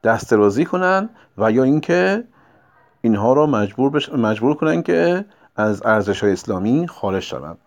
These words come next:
بنابراین این شش موردی که برای شما عرض کردم که خلاصه می‌گم: یک، صدور تفکر مقاومت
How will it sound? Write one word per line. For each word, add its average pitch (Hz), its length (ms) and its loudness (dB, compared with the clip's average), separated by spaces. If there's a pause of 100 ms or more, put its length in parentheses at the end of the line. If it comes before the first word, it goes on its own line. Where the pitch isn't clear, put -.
(1700)
بنابراین 151 600 2 (280)
این 240 420 0
شش - 340 -4
موردی 151 280 4
که 190 120 0
برای 127 180 4
شما 117 260 0
عرض 104 160 0
کردم 113 540 -2
که - 120 -8
خلاصه 113 420 0
می‌گم: 90 360 -4 (380)
یک، 151 420 4 (1040)
صدور 143 720 4 (180)
تفکر 127 840 2
مقاومت 123 760 2